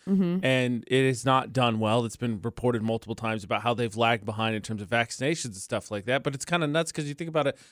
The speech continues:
Speaker 2: So they canceled twenty twenty, which was pushed to twenty twenty-one. It's really, it's still confidence in you that twenty twenty-two is gonna be any better with the Winter Olympics?
Speaker 1: I,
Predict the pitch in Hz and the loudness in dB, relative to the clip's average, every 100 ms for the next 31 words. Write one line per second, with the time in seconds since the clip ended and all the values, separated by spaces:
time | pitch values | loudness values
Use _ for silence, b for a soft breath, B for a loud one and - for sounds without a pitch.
0 | b b 143 190 214 208 - - 180 165 | b b -2 0 2 2 0 0 4 4
1 | 139 143 139 135 - 117 151 143 117 - | 2 2 4 2 -2 -4 -2 -2 -4 -2
2 | 135 123 127 113 151 165 120 120 - _ | -2 0 -2 0 2 4 4 0 -8 _
3 | _ - 113 156 160 131 160 139 151 151 | _ -8 2 4 4 2 0 4 4 4
4 | 156 165 160 147 - 151 147 - 143 139 | 2 2 4 2 2 2 2 0 0 0
5 | 120 - 170 170 156 147 147 135 143 160 | 0 2 4 4 2 2 2 4 4 2
6 | 147 113 143 160 156 170 196 - - 170 | 0 0 2 2 0 -2 -6 -8 -4 0
7 | 160 160 | 0 -2